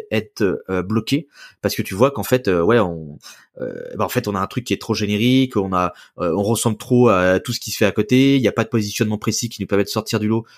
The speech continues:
pour pouvoir aller, euh, attaquer des prospects qui sont plus froids. Et donc, en fait, quand tu sors ce côté relationnel, euh, réseau, et cetera, tu vois qu'en fait, la boîte n'est pas suffisamment solide pour pouvoir passer d'autres paliers de, de revenus. Euh, et c'est ça qui m'a amené, tu vois, à,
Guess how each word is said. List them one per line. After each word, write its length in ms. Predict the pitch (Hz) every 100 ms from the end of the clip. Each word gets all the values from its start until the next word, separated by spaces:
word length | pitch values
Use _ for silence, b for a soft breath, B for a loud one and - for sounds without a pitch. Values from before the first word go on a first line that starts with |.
| _
pour 120 | -
pouvoir 360 | 104 101 98
aller, 240 | 98 104 98
euh, 100 | 87
attaquer 360 | - 113 113 120
des 100 | 101
prospects 300 | - 104 110
qui 120 | -
sont 100 | 95
plus 140 | - -
froids. 240 | 139 165 B B B
Et 40 | 90
donc, 120 | 107
en 60 | -
fait, 120 | 123
quand 120 | 110
tu 100 | -
sors 220 | - 151
ce 100 | -
côté 300 | 113 110 123
relationnel, 580 | 107 107 107 113 117 95 - _ _ _
euh, 280 | 101 90 85 80 71 69 71
réseau, 360 | 95 117 120
et 60 | 117
cetera, 420 | 101 - 101 165 B B B -
tu 100 | 95
vois 180 | 127
qu'en 140 | 143 110
fait, 180 | - 110
la 80 |
boîte 240 | 101 131 131
n'est 80 | 104
pas 140 | 127
suffisamment 480 | - 110 110 110 104
solide 340 | - 117 143
pour 140 | - -
pouvoir 380 | 101 117 131 b b
passer 480 | - 117 - 135 135 104
d'autres 260 | 104 139
paliers 340 | 127 113 117 113
de, 160 | 98
de 100 | 90
revenus. 360 | 95 95 117 160 B B -
Euh, 260 | 90 85 80 76 73
et 60 |
c'est 100 | -
ça 120 | 110 135
qui 140 | -
m'a 80 | 110
amené, 220 | 107 117
tu 80 | -
vois, 220 | 104 101
à, 180 | 87